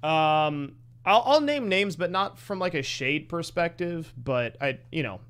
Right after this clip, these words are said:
Speaker 2: I have respect for everybody who's part of this conversation. Um,
Speaker 1: Hmm.
Speaker 2: so this isn't, like, a shit talk or anything like that. But True Talent and Scott Jund yesterday ended up having some conversations on Twitter,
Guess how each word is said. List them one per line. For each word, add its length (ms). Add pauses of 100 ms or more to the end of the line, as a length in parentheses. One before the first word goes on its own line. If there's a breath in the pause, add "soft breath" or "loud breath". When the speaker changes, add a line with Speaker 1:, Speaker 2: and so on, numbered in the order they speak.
Speaker 2:
I 240
have 120
respect 360
for 100
everybody 380
who's 120
part 160
of 40
this 100
conversation. 720 (440 loud breath)
Um, 220
Speaker 1:
Hmm. 40
Speaker 2:
so 220
this 160
isn't, 180
like, 160
a 60
shit 240
talk 240
or 60
anything 200
like 140
that. 200
But 240
True 260
Talent 500
and 440
Scott 360
Jund 260
yesterday 460
ended 160
up 100
having 340
some 120
conversations 600
on 140
Twitter, 400